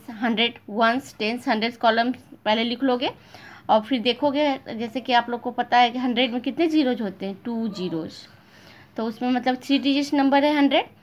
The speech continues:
तो one, two, three digits, थ्री zero हम डाल देंगे या वंस,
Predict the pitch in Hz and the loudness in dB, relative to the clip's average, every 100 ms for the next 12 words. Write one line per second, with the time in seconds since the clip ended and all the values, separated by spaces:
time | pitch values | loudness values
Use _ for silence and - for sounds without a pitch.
0 | _ _ 240 220 233 233 247 240 233 233 | _ _ -6 2 4 4 0 -2 -4 -4
1 | 220 - 208 180 175 170 180 - _ _ | -8 -8 -6 -6 -8 -8 -10 -16 _ _
2 | _ _ _ 240 233 240 220 233 247 247 | _ _ _ -10 -6 -6 -4 0 2 2
3 | 247 240 247 269 415 381 226 226 220 240 | 4 4 4 0 -2 0 2 2 2 2
4 | 262 - | 0 -8